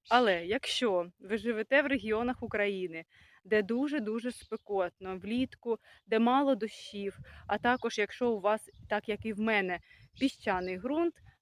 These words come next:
то мульчування — це просто необхідність. То чим можна замульчувати? Найкраще з усіх — це, звісно, солома. Але треба підготуватись до цього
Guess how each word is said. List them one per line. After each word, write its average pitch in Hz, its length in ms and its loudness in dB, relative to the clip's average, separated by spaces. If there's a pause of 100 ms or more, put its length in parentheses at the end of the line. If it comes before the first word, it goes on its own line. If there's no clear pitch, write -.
(100)
то 208 340 2
мульчування — 220 1000 4
це 214 120 -4
просто 220 520 -2
необхідність. 202 840 -4 (760)
То 285 200 12
чим 381 460 10 (140)
можна 262 460 6
замульчувати? 202 920 6 (340)
Найкраще 302 640 4
з 190 80 -6
усіх — 370 580 2
це, 311 560 8
звісно, 214 580 2
солома. 196 680 4 (520)
Але 233 440 6
треба 220 520 6 (640)
підготуватись 226 840 4
до 202 160 8
цього 196 680 6